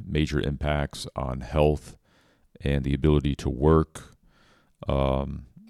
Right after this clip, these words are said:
it's a major issue, and we're seeing new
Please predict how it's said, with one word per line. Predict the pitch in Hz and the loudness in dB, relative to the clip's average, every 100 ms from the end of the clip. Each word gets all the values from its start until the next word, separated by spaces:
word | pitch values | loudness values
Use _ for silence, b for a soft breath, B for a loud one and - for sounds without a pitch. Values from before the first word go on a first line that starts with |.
| - | -6
it's | - | 0
a | 92 | 4
major | 90 95 80 60 | 6 6 6 2
issue, | 76 - 69 69 - - | 2 -2 -4 -6 -8 -6
and | 73 73 73 71 71 90 - - _ _ _ | -4 -2 -2 -4 -6 -10 -18 -20 _ _ _
we're | 85 85 | -6 -4
seeing | - 127 98 | 2 4 4
new | 95 98 95 | 6 6 6